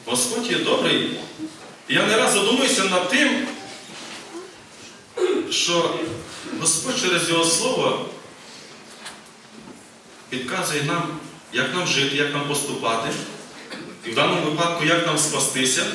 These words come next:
Можливо, я думаю, що і не всі люди задумуються над тим. Я собі образився, не простив,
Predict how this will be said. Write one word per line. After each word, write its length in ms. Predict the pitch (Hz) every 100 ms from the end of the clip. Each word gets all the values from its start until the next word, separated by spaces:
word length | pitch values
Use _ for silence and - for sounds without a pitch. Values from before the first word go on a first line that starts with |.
| 113 - - - - - - - - - - -
Можливо, 400 | 147 147 262 262
я 200 | 214 208
думаю, 200 | 220 208
що 500 | 202 196 190 - -
і 60 | 185
не 160 | 196 190
всі 320 | - - -
люди 220 | - 175
задумуються 600 | 170 - - 202 - 170
над 240 | 170 170 170
тим. 360 | 156 - - - - - - 302 339 370 415 - - - - - - - -
Я 100 | -
собі 300 | - 254 220
образився, 720 | 196 - 262 - - 160 147
не 100 | 139
простив, 480 | 139 143 - -